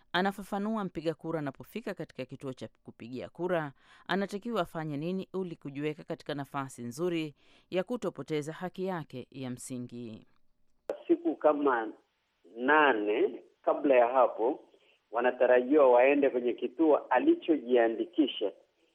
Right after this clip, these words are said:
Speaker 2: au amecheki jina lake liko pale. Kwa hiyo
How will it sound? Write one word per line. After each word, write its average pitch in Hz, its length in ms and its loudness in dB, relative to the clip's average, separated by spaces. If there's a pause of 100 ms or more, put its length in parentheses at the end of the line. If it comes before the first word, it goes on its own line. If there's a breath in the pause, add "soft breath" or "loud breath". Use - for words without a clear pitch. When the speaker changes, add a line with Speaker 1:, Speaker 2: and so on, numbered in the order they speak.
(200)
Speaker 2:
au 147 200 6
amecheki 131 600 2
jina 117 300 -2
lake 127 340 4
liko 123 300 -2
pale. 156 400 0
Kwa 123 140 2
hiyo 143 180 2